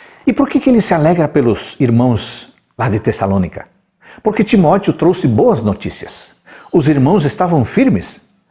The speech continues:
a despeito das necessidades e das provações.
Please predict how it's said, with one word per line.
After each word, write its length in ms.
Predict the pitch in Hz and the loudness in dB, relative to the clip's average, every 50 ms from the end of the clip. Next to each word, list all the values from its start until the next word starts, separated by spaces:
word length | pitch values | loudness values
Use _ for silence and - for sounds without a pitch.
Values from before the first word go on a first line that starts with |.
| _ | _
a 120 | _ 135 139 | _ -6 -2
despeito 580 | 120 123 117 - - - - 165 190 175 180 | -2 -2 -2 -2 -4 -4 -2 -2 0 0 0
das 160 | 131 123 127 117 | 0 0 2 2
necessidades 960 | 120 120 110 - - - - 98 87 98 110 147 175 220 214 - - - - _ _ _ _ _ _ _ | 0 0 0 -2 -4 -4 -4 -2 -2 0 0 0 0 0 -2 -4 -6 -12 -16 _ _ _ _ _ _ _
e 60 | - 135 | -4 -2
das 180 | 117 107 - | -2 -2 -2
provações. 720 | - 117 - 82 76 - - - - - - - - - | -4 -4 -4 -4 -4 -8 -10 -10 -10 -10 -10 -12 -12 -14